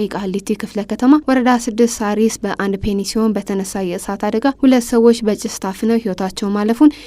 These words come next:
የኮሚሽኑ የህዝብ ግንኙነት ባለሙያ አቶ ንጋቱ ማሞ ለብስራት ራዲዮ ተናግረዋል።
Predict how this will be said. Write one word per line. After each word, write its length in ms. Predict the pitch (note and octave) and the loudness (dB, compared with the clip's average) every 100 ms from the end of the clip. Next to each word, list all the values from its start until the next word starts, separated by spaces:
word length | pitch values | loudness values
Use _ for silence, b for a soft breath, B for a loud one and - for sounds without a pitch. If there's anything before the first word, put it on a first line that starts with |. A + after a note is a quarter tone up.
| B | B
የኮሚሽኑ 580 | B3+ C4 C4 B3 A#3+ A#3 | 2 4 6 6 6 6
የህዝብ 340 | A3+ G#3 G#3 G3+ | 6 4 0 -2
ግንኙነት 520 | G#3 G3+ G3+ G3 G3 | 0 0 0 -2 -4
ባለሙያ 420 | - F#3+ F#3+ A3+ A#3 | -2 0 0 2 0
አቶ 200 | A3 - | -2 -4
ንጋቱ 340 | G3+ F#3+ G3 - | -2 -2 -2 0
ማሞ 300 | G#3+ A3+ A#3+ | 4 6 6
ለብስራት 420 | A#3 A3 - F#3+ | 6 2 -2 -4
ራዲዮ 260 | G#3 G3+ G#3+ | -2 0 0
ተናግረዋል። 560 | G#3+ A3+ A3 A3+ F3+ | 2 0 2 2 2